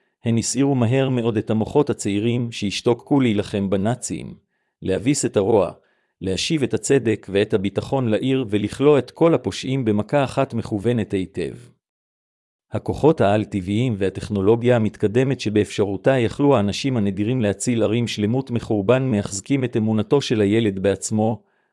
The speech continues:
מעוררים בו רגישות חברתית, חמלה, חוש צדק מפותח והגנה על החלשים. היו גם אתם גיבורי על והצילו את הסביבה.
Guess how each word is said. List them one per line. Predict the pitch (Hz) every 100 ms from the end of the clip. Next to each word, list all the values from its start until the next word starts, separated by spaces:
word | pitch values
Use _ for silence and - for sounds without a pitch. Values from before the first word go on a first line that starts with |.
| -
מעוררים | 117 117 139 151
בו | 123 117
רגישות | 113 98 - 135 -
חברתית, | 110 98 95 - 101 98 _ _ _ _ -
חמלה, | 110 98 113 101 78 _ _ _ _
חוש | - 160 -
צדק | - 139 120 117
מפותח | 101 104 - 147 - 104
והגנה | 101 95 101 123
על | 110
החלשים. | 101 101 90 - 85 58 - _ _ _ _ _ _ _ _ _ -
היו | 104 139
גם | 131 131
אתם | 107 - 117
גיבורי | 107 92 98 101 120 120
על | 110
והצילו | 95 107 - 147 131
את | 107
הסביבה. | 107 - 95 90 85